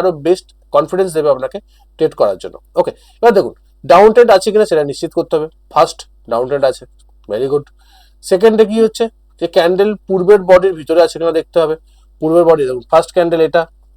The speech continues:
সেকেন্ড ক্যান্ডেল পূর্বের বডির ভিতরে আছে, মানে একদম কনফার্ম যে এটা একটা বুলিশ হারামি প্যাটার্ন তৈরি হয়েছে। ওকে, এবার কি হচ্ছে? যে ক্যান্ড-, কনফার্মেশন ক্যান্ডেলের প্রয়োজন আছে। হারামি নিজে নিজে স্ট্রং সিগন্যাল দেয় না, হারামি কখনো না করে। কারণ কি?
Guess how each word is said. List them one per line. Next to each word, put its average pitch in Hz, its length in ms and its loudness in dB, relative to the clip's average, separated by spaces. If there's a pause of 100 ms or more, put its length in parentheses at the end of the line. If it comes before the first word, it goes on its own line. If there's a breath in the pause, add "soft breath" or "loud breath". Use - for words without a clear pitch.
(120)
সেকেন্ড 165 300 -2
ক্যান্ডেল 170 220 0 (100)
পূর্বের 139 300 -4
বডির 131 240 -8
ভিতরে 123 240 -6
আছে, - 160 -12
মানে 180 120 -2 (200)
একদম 180 180 -4 (120)
কনফার্ম 196 400 2
যে 208 60 0 (100)
এটা 196 180 -2
একটা 214 120 -2 (120)
বুলিশ 165 260 -6
হারামি 135 260 -2
প্যাটার্ন 175 260 -6
তৈরি 110 180 -8
হয়েছে। 95 180 -14 (920)
ওকে, 185 120 -4 (600 soft breath)
এবার 262 200 4
কি 247 140 -2
হচ্ছে? 180 240 -4
যে 254 60 -4 (120)
ক্যান্ড-, 170 320 0 (160)
কনফার্মেশন 214 440 -2 (100)
ক্যান্ডেলের 190 360 -2
প্রয়োজন 147 300 -6
আছে। - 120 -16 (500 soft breath)
হারামি 208 280 2 (120)
নিজে 208 200 -2
নিজে 233 220 -2
স্ট্রং 226 200 0 (120)
সিগন্যাল 220 320 0
দেয় 160 140 0
না, 107 40 -12 (400)
হারামি 165 240 -4
কখনো 196 220 -2
না 185 120 0
করে। 127 200 -8
কারণ 170 180 -2
কি? 262 60 -8